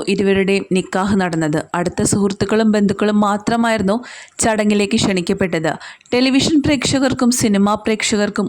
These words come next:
ഒരുപോലെ പ-, സുപരിചിതമായ മുഖമാണ് ഡയാന ഹമീദ്. അതേസമയം തങ്ങളുടേത് പ്രണയവിവാഹമല്ലെന്ന് ഡയാനയും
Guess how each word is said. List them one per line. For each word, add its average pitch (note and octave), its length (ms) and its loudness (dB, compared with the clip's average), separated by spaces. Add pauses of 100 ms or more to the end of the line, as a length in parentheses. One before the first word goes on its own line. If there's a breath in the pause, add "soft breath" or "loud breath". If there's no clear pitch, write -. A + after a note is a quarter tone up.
ഒരുപോലെ G3+ 480 2
പ-, G#3+ 180 -2
സുപരിചിതമായ G3+ 680 0 (100)
മുഖമാണ് G#3 440 0 (500 loud breath)
ഡയാന F#3 500 0
ഹമീദ്. E3+ 380 0 (580 loud breath)
അതേസമയം B3 640 2 (100)
തങ്ങളുടേത് B3+ 500 2 (100)
പ്രണയവിവാഹമല്ലെന്ന് A3 1120 2 (140)
ഡയാനയും F#3+ 500 2